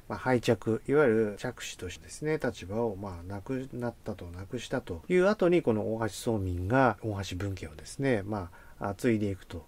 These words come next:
まあ、いうところになったんですけれども、この大橋宗民と、お、双方の戦いというのは、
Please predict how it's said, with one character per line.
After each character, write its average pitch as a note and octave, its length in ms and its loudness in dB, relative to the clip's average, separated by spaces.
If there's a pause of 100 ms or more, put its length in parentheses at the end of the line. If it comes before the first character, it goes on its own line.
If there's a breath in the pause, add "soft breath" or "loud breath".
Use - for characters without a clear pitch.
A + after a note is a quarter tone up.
ま C#3 140 0
あ、 - 20 2
い C3+ 60 2
う C3 80 0
と C3 100 0
こ A#2 60 2
ろ F2+ 100 0
に E2 100 -8
な G#2 100 -4
っ G2 40 -8
た - 160 -10
ん D#2 80 -12
で - 80 -16
す - 140 -16
け E2+ 80 -12
れ D#2+ 60 -12
ど - 120 -16
も、 F2 300 -8
こ D#3 60 4
の D3+ 220 6
大 E3 100 2
橋 F3+ 100 0
宗 F#3 280 -4
民 C#3 240 2
と、 C#3+ 540 8
お、 A2+ 60 2
双 C#3 140 0
方 A#2 180 0
の F2 80 -2
戦 G2 400 0
い G#2 60 2
と G#2 100 -4
い G2+ 80 2
う - 20 0
の E2+ 180 -2
は、 E2+ 220 -2